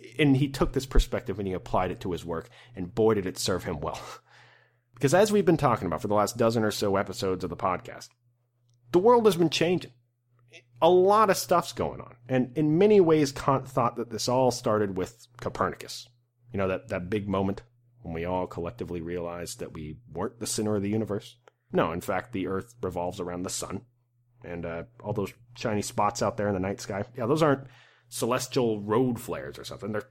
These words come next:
they're stars with other planets revolving around them.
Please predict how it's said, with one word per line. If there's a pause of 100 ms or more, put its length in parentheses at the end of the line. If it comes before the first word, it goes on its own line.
they're
stars (240)
with
other
planets
revolving
around
them.